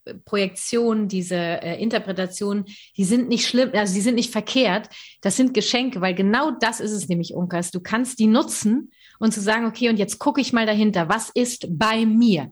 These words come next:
Auch wenn ich sage, "Du machst nicht, du hast nicht", ich interpretiere rein, ich behaupte das, dass das derjenige macht. Ich drehe den Spieß um und sage, "Okay, was, was will mein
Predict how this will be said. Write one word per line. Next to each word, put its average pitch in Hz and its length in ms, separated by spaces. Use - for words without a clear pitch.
Auch 208 160
wenn 226 100
ich 226 140
sage, 202 280
"Du 269 340
machst 240 520
nicht, 330 400
du 208 180
hast 233 300
nicht", 320 160
ich - 120
interpretiere 196 840
rein, 226 420
ich - 160
behaupte 226 640
das, 311 280
dass 262 140
das 247 160
derjenige 240 320
macht. 294 200
Ich 226 180
drehe 254 180
den 233 120
Spieß 226 300
um 277 160
und 294 80
sage, 254 220
"Okay, 254 360
was, 254 480
was 254 380
will 277 220
mein 247 600